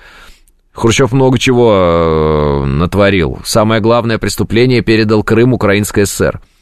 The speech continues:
А С В, э, посмотрите, штука какая. Крым отдал Украине Хрущев. Раз. И, э, амнистию бандеровцам устроил.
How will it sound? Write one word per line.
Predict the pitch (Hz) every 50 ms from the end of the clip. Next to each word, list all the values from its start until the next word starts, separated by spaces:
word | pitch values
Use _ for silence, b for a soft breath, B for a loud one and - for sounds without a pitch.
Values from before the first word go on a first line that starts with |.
| _ _ _ _ -
А | 95
С | 104 117 - -
В, | 143
э, | 185 175 131 - - - 104 104 101 104 98 -
посмотрите, | 110 - - 131 139 185 202 180 - 135 123 113 101 98 101 101 - -
штука | - - - 151 - -
какая. | - 104 98 - 113 95 80 71 - b b b b b b b b b b b b b b _ _ _
Крым | _ - 117 139 170 208 233 240 - _ _ _ _ _ _ _ _ _ _ _ _
отдал | - 113 110 85 82 80 78 85
Украине | 87 - 101 104 104 98 82 73 76 87 - _ _ _ _ _ _ _
Хрущев. | _ - 90 92 - - - 71 71 - - - - _ _ _ _ _ -
Раз. | - 87 92 95 80 - - - - _ _ _ _ _ _ _ _ _ _ _ _ _
И, | 151 180 196 180 -
э, | - - 120 107 107 - -
амнистию | - 113 120 135 156 147 - - 110
бандеровцам | 92 101 95 90 80 92 87 78 80 - - - 71 76
устроил. | 78 - - - 76 76 71 65 - -